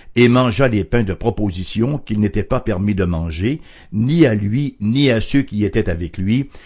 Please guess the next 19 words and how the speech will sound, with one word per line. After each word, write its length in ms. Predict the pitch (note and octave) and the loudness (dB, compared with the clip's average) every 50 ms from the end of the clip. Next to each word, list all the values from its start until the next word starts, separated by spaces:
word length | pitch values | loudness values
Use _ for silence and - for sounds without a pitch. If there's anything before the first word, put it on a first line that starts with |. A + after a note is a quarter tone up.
| - - - | -20 -4 0
et 120 | A#2 A#2 A2+ | 0 0 0
qui 200 | - A2 G#2+ A2+ | 0 0 2 2
étaient 260 | G#2 - A2+ G2 F#2+ | 2 2 2 0 0
réservés 640 | F2 G2+ A2+ G#2+ E2 G2 G#2+ F2+ F2+ A2 B2 C3 - | 2 0 0 0 0 0 -2 -2 0 -2 -2 -2 -2
aux 140 | - G2+ G2 | -2 -2 -2
sacrificateurs 1000 | - - B2 A2+ - - - - - G#2+ - - F#2 D#2+ - E2 D#2 C#2 C2 - | 0 0 0 0 0 -4 -6 -6 -6 -6 -4 -4 -4 -4 -4 -6 -8 -8 -10 -12
seuls ? 680 | - - - G#2+ F#2+ F#2+ A2+ E3+ G#3 G3+ F#3 D#3+ C3 - - _ _ _ _ _ _ _ _ _ - - - - - - - | -10 -4 -2 0 0 0 -2 -4 -6 -6 -8 -10 -12 -14 -16 _ _ _ _ _ _ _ _ _ -20 -20 -20 -20 -16 -6 0
Ou 140 | E3+ F#3 F#3 | 2 4 6
n'avez-vous 440 | F3 F3 E3 D3 D#3+ D3+ C#3+ G3 F3 | 6 6 6 6 6 4 4 2 2
pas 180 | - E3 D3+ | 4 4 4
lu 220 | D3+ D#3 G3 A3+ D3+ | 4 4 0 0 2
dans 140 | C#3 B2+ | 2 2
la 140 | A#2 A2 G2+ | 4 4 2
loi 440 | G2 G2+ G2 G#2+ C3+ G3 A#3+ B3+ - - - - - - | 2 2 0 0 0 0 -2 -2 -4 -8 -16 -20 -14 -4
que 100 | - B2 | 0 2
les 220 | A#2 A#2 A#2 A#2 G#2+ | 4 4 4 4 4
jours 240 | G#2 E3 F#3 C#3+ | 4 4 4 4
de 140 | G#2+ A#2+ A2+ | 4 2 0
sabbat, 540 | - - G#2 F2 D#2+ D#2+ E2 F#2 D3 G3 | 2 2 0 0 0 0 -2 -2 -2 -2